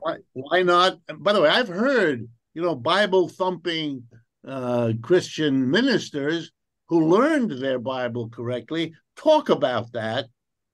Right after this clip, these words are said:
in the pulpit on a Sunday here in the United States and cause quite an upset because their parishes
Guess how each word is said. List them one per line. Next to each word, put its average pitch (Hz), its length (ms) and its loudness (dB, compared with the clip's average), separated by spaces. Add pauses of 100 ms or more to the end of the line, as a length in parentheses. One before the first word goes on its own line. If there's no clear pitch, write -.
(140)
in 226 220 2
the 277 100 2
pulpit 160 460 2
on 170 240 -2
a 240 100 -4
Sunday 151 500 -6
here 170 240 -4
in 220 100 -2
the 202 60 -4
United 135 520 -4
States 113 600 -12 (680)
and 147 340 0
cause 185 420 2
quite 226 560 -4 (160)
an 160 260 -6
upset 147 600 -4 (360)
because 165 400 -2
their 156 220 2
parishes 160 960 -2